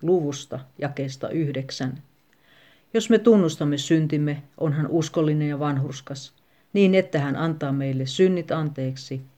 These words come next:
ja puhdistaa meidät kaikesta vääryydestä." Ja toisen luvun alusta.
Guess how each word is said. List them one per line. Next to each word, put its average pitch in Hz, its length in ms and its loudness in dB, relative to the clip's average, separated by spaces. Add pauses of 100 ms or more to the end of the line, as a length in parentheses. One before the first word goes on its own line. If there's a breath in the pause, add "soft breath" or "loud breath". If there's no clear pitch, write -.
(140)
ja 156 60 -4
puhdistaa 143 760 0
meidät 131 380 -2 (380)
kaikesta 151 520 -2
vääryydestä." 139 760 -8 (1400)
Ja 131 60 -4
toisen 156 540 4 (240)
luvun 131 440 -2 (240)
alusta. 139 560 -6